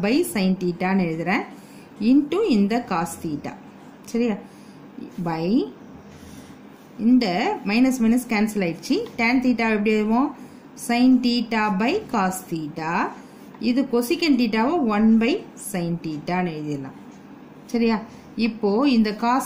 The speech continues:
theta-வுக்கும் cos theta-வும் ஆட் பண்ணி multiply பண்ணா cos square theta. இந்த கீழே இருக்கு பாருங்க sin theta, இந்த sin theta-வுக்கும் இந்த sin theta-வுக்கும்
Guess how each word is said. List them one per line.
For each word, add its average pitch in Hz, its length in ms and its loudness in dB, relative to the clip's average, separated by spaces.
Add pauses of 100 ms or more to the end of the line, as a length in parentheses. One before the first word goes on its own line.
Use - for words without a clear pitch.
theta-வுக்கும் 247 560 2
cos 226 240 0
theta-வும் 233 360 0
ஆட் 208 180 -4
பண்ணி 214 180 0
multiply 220 420 0
பண்ணா 214 160 0 (160)
cos 185 280 -2
square 202 400 0 (200)
theta. 160 400 -6 (760)
இந்த 285 240 6 (180)
கீழே 262 260 2
இருக்கு 196 200 -4
பாருங்க 185 280 0
sin 202 220 0
theta, 208 200 -2 (120)
இந்த 190 240 0
sin 202 200 2
theta-வுக்கும் 196 380 0
இந்த 185 180 -2
sin 190 220 0
theta-வுக்கும் 180 460 -4